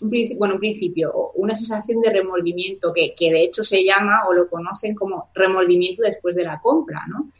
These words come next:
Es lo típico. "No debería haberme comprado esto,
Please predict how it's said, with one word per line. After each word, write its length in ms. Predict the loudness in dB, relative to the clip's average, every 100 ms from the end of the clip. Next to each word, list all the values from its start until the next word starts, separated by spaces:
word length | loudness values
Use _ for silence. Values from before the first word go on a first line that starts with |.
| -20 -20 _
Es 100 | 4
lo 140 | 4
típico. 500 | 4 0 -2 -6 -8 -12 _ _ 2
"No 100 | 4
debería 300 | 6 6 4
haberme 220 | 2 0
comprado 440 | -2 -2 2 2
esto, 440 | 2 0 -4 -12